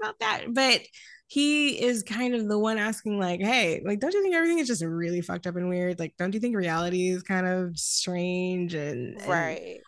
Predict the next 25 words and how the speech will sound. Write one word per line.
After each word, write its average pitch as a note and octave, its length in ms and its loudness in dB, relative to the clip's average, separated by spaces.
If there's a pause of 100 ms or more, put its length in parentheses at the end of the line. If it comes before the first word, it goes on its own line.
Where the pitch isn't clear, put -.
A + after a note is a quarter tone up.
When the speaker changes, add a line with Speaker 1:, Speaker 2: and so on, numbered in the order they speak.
Speaker 1:
I F#3+ 100 0
wonder F#3 320 2
if G3+ 80 -2
he's F#3 320 -4
supposed E3+ 320 -4
to F#3 60 -8
be, E3+ 120 -2
like, D3+ 260 -6 (800)
Greg's E3+ 600 -4
inner A#3 320 -2
thoughts - 840 -2
as, B3 180 -2
like, C#4+ 120 -2
a D4+ 60 -2
director E4 720 -2
and E4 80 -2
a E4 40 -2
writer, E4+ 480 0
because G3+ 420 -2
he G3 80 -2
just G#3 220 -2
seems G3+ 260 0
like F3+ 320 -2
<laughs> - 480 -4
everything, D#4+ 440 2